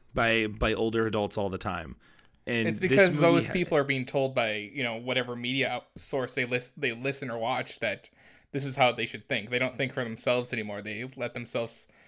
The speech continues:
Speaker 2: be brainwashed. And they're telling us that we're being brainwashed, but in fact they are.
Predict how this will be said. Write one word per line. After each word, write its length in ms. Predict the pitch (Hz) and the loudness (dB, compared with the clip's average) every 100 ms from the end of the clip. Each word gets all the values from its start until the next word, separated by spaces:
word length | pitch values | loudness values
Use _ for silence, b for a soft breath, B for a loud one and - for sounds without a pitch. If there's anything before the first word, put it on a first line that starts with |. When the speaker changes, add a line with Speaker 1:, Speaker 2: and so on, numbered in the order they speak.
| b b b - | b b b -4
Speaker 2:
be 100 | 117 | -2
brainwashed. 720 | 123 123 107 104 - - - B B - | 0 -2 -2 -6 -8 -8 -10 B B -6
And 120 | 135 | -2
they're 80 | 127 | 2
telling 260 | 156 135 135 | 6 6 6
us 160 | 131 | 6
that 100 | 143 | 6
we're 120 | 135 | 6
being 280 | 131 120 117 - | 8 6 4 -2
brainwashed, 440 | 117 113 113 - - | 0 2 2 2 0
but 140 | 127 | 0
in 80 | 127 | 8
fact 360 | 139 123 - | 8 8 6
they 160 | 131 120 | 6 8
are. 300 | 110 113 | 6 2